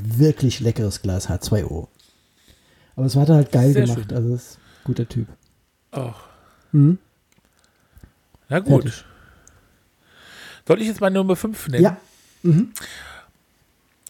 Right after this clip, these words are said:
Speaker 2: Und das ist diesmal, äh, ein, äh, leider bereits, äh, viel zu früh gestorben, verstorbener, ähm, Künstler und eine Seele von Mensch.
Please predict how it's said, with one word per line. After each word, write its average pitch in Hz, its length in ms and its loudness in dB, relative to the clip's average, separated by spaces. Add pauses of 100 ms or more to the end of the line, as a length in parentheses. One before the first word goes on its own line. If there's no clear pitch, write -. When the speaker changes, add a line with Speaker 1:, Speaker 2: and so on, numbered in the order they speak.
Speaker 2:
Und 156 140 -2
das 175 140 0
ist 170 140 -10
diesmal, 185 880 2
äh, - 20 -
ein, 160 360 -2
äh, 151 280 -2
leider 156 380 4
bereits, 147 680 -2
äh, 160 220 0
viel 180 180 -2
zu - 80 -8
früh 180 160 2
gestorben, 156 420 2
verstorbener, 143 1040 2
ähm, 127 280 -6 (1500)
Künstler 175 640 4
und 151 360 0
eine 143 240 4
Seele 220 480 2
von 185 200 -2
Mensch. 175 460 0